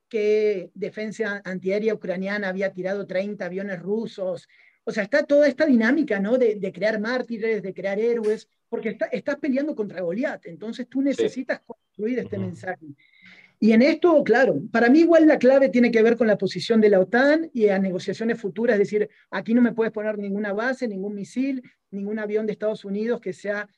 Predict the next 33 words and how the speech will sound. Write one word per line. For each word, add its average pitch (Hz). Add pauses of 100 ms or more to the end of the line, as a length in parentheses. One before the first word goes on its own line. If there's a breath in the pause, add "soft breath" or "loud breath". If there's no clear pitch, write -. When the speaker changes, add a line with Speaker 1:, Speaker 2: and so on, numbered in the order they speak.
(120)
Speaker 1:
como 196
trampolín 196
después 208
para 185
ir 190
a 196
mi, 190
a 190
mi 185
Speaker 3:
Ujú. 185
Speaker 1:
región. 175 (340 soft breath)
Y, 233
y 220
lo 208
van 240
a 247
maquillar 226
con 208
temas 208
económicos 240
y, 190
y 196
por 180
otro 185
lado, 180 (460 soft breath)
eh, 175
para 185
mí 254
lo 262
van 247
a 247
seguir 220
forzando, 254